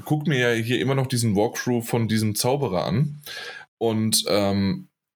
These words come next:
da gibt es einen Zauber, da, da, das ist schon ziemlich cool, und zwar eine riesengroße Schlange in Gold und feuerartig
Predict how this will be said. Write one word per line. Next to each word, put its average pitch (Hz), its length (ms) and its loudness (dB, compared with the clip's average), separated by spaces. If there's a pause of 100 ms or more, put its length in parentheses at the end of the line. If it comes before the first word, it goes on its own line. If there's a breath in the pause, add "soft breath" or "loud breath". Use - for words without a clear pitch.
da 104 240 0
gibt 147 420 -4
es - 320 0
einen 110 540 0
Zauber, 143 760 0 (840)
da, - 120 2 (200)
da, 92 200 -4 (220)
das 110 220 2
ist - 380 0 (160)
schon 107 240 0
ziemlich - 440 -2
cool, 117 260 0
und - 260 -2
zwar 120 460 0 (300 loud breath)
eine 110 380 0
riesengroße 151 720 2
Schlange 127 520 2
in 110 320 0
Gold 135 420 0
und 113 220 -2
feuerartig 131 1120 -2